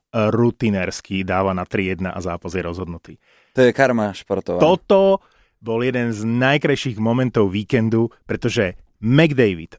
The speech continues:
Speaker 1: akokoľvek geniálny, ako je to možno najtalentovanejší hokejista, ako sa kedy narodil, tak si musí uvedomiť, že sám ten zápas nevyhrá.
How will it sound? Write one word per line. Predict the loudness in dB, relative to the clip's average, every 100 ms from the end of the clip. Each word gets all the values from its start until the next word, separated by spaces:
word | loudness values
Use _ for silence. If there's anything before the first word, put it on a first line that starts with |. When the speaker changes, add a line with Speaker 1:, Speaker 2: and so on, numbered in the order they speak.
| -6
Speaker 1:
akokoľvek | -4 -2 -4 -4 -4 -6
geniálny, | -4 -2 0 0 -4 -10 -14
ako | -8 2 2
je |
to | 2
možno | 0 -4 -4
najtalentovanejší | -2 0 0 2 2 2 0 0 0 -2 -4
hokejista, | -6 -4 -4 -2 -4
ako | -6
sa | -10 -10
kedy | -2 0 2
narodil, | 2 0 -2 -6 -10 -16 _ _ _ _ _
tak | -8
si | -2
musí | -2 2
uvedomiť, | 2 2 0 -4 -10 -14 _ _ _ _ _
že | -6 -4
sám | -2 2 2 2 -2 -10 _ _ _ _ _ _ _ _ _ _ _ _ -4
ten | -2
zápas | 2 0 0
nevyhrá. | 0 0 -2 -6 -12